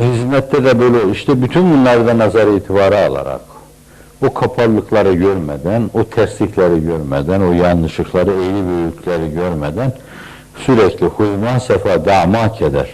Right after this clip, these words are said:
Ufkunda seyahat ederek her şeyin iyisini, güzelini,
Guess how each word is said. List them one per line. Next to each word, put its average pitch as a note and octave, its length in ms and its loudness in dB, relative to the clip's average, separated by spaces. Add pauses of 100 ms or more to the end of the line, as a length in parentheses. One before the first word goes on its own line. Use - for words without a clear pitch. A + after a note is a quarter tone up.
(500)
Ufkunda G#2 460 0
seyahat F#2+ 500 0
ederek F2 400 -4 (640)
her G#2 180 2
şeyin G2+ 300 0
iyisini, F#2 600 -4
güzelini, F2+ 680 -4